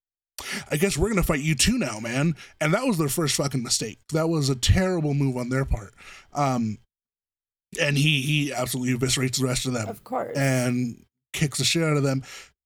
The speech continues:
Speaker 1: The way he sets it up, though, I, I, you know, I'm not even gonna go into that because that's, I feel like that's too spoilery and that's too much for wha-, what we're talking about right now. But it's, if you haven't seen this movie and you have the time, like I said, it is a three-hour movie.
Speaker 2: Yeah.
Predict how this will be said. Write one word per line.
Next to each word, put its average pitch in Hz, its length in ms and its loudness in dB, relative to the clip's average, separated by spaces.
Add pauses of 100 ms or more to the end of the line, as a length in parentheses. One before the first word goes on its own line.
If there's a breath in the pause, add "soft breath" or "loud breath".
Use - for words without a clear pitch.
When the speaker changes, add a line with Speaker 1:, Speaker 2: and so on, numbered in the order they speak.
(140)
Speaker 1:
The 160 220 0
way 170 160 0
he 180 200 -2
sets - 420 0
it 151 120 -2
up, 143 260 -4
though, 139 120 0
I, 143 140 0
I, 147 120 0
you 160 160 2
know, 190 80 2
I'm 170 120 2
not 160 120 4
even 147 100 2
gonna 139 140 2
go 127 120 2
into 127 120 0
that 131 120 0
because 131 280 2
that's, 127 280 0 (400 loud breath)
I 139 140 2
feel 156 160 2
like 131 100 0
that's 135 220 0
too 156 140 0
spoilery 131 560 0
and 123 100 -2
that's 120 200 -2
too 147 200 0
much 131 320 -2
for 120 520 -4 (380 soft breath)
wha-, 131 220 0
what 127 160 0
we're 131 100 -2
talking 135 260 -2
about 127 160 0
right 131 140 0
now. 135 160 2
But 135 220 2
it's, 131 300 -4 (920 loud breath)
if 143 140 0
you 190 120 4
haven't 185 240 0
seen 170 180 2
this 143 160 2
movie 143 400 0
and 131 180 -2
you 127 140 -2
have 131 260 -2
the 131 80 -4
time, 135 680 0
like 131 180 -2
I 131 40 2
said, 127 260 -2
it 120 120 -2
is 120 160 -2
a 123 100 -8
three-hour 131 760 0
movie. 117 420 -6
Speaker 2:
Yeah. 98 240 -6